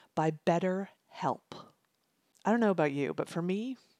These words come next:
twenty twenty-four has started out super aggressive. And that's a great moment to turn to a therapist and say, "Hey, can you help me figure out what's important to me?" So whether or not it's setting boundaries,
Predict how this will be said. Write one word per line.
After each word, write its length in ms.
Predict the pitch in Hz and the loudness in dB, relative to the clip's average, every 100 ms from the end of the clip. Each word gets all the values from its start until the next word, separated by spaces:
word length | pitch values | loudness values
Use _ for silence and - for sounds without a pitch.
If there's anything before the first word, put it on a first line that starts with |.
| _ _ | _ _
twenty 320 | - - 233 240 | -12 -6 -2 -2
twenty-four 640 | - 175 170 - 147 135 | -2 -2 -2 -2 0 0
has 160 | 139 | -2
started 400 | - 151 143 135 | -2 -2 0 0
out 180 | 143 - | -2 -4
super 560 | - - - 170 151 147 | -8 -8 -6 -6 -4 -4
aggressive. 680 | - - - - - - - _ _ _ - | -2 -6 -6 -8 -10 -12 -20 _ _ _ -4
And 320 | 208 214 214 | -2 -2 0
that's 560 | 277 370 466 - - - _ _ - | 0 0 -6 -6 -8 -12 _ _ -8
a 80 | 180 | -6
great 760 | - 170 202 247 262 - - - | -2 0 0 0 -2 -4 -4 -4
moment 460 | 170 170 156 156 - | 0 0 0 -2 -6
to 100 | - | -10
turn 460 | - - 180 185 | -8 -2 0 0
to 480 | 180 - 139 135 139 - _ | -2 -4 -4 -6 -8 -10 _
a 60 | - | -10
therapist 680 | - 180 214 143 113 - - | -4 -2 -2 -2 -6 -6 -8
and 140 | 151 | -8
say, 220 | - 147 | -4 -4
"Hey, 640 | 151 - 262 302 131 147 165 _ - - - | -4 -4 -2 -2 -2 -6 -10 _ -20 -20 -6
can 140 | 220 | 0
you 60 | 214 | 0
help 200 | 196 269 | 0 -2
me 100 | 330 | -2
figure 360 | 320 240 214 165 | -4 -2 -2 0
out 240 | 156 156 | -2 2
what's 200 | 160 - | 0 0
important 640 | 160 - - 156 143 139 | -6 -6 -6 -6 -6 -10
to 120 | - | -10
me?" 300 | - - - - - - - | -12 -14 -16 -20 -20 -20 -8
So 100 | - | 0
whether 260 | 214 214 220 | 4 8 8
or 40 | |
not 180 | 208 196 | 6 4
it's 160 | 180 - | 2 -2
setting 380 | - 196 202 | -2 0 0
boundaries, 1000 | 190 160 175 208 185 143 127 120 160 - | 0 -2 0 0 0 -4 -4 -10 -14 -16